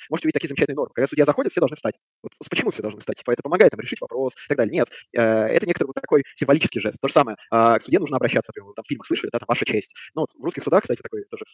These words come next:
ю-, юристы, которые выходят из университета, фильмов посмотревшись, идут в суд, короче, начинают судьи называть «Ваша честь», они на них как на кретинов смотрят, как правило, используется понятие «уважаемый суд». То есть «Ваша честь», на самом деле, ну, в России, по крайней мере, никто судьи не называет, но это бог с ним. Так, кстати, можно легко определить юриста, который там имеет практику, который просто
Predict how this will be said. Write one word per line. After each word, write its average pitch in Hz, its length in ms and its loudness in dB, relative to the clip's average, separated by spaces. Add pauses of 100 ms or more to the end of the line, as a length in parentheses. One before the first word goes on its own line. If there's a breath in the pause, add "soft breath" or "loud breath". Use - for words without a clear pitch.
ю-, 113 120 -10
юристы, 135 300 -4
которые 117 180 -6
выходят - 220 -10
из 104 60 -20
университета, - 280 -2
фильмов 113 220 -14
посмотревшись, - 440 -6
идут 120 140 -12
в - 20 -20
суд, - 120 -8
короче, 117 200 -6
начинают 127 240 -2
судьи 123 180 -12
называть 110 240 -8
«Ваша 113 140 -4
честь», 220 220 6
они 165 80 -10
на 147 60 -10
них 135 80 -14
как - 100 -14
на - 40 -18
кретинов - 280 -6
смотрят, - 260 -4 (220 loud breath)
как - 100 -4
правило, 127 420 4 (120)
используется 127 360 -6
понятие 120 260 -2
«уважаемый 120 240 -2
суд». - 140 -18 (140)
То - 40 -18
есть - 80 -16
«Ваша 117 140 -4
честь», - 140 -2
на 110 60 -16
самом 107 120 -8
деле, 110 80 0
ну, 113 60 -4
в - 20 -6
России, 123 180 2
по - 80 -14
крайней 120 140 -4
мере, 104 40 -20
никто - 120 -20
судьи 107 160 -18
не 104 60 -20
называет, - 220 -8
но - 40 -8
это - 80 -8
бог 123 120 -4
с - 40 -20
ним. - 60 -20 (200 loud breath)
Так, 135 80 4
кстати, 143 120 4
можно 139 160 -4
легко 139 120 2
определить 127 300 0
юриста, 123 220 -12
который 110 200 -8
там 107 120 -18
имеет 123 160 -4
практику, - 320 0 (140 loud breath)
который 131 160 0
просто - 260 -6